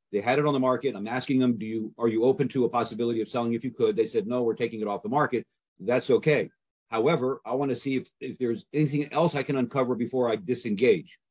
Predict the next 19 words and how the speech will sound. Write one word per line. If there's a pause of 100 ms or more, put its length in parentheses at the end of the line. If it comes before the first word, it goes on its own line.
(200)
Often
trainers,
coaches,
whatever, (240)
they
wanna
tell
you, (120)
"Just
get
off
the
phone
and
move
on
to
the
next."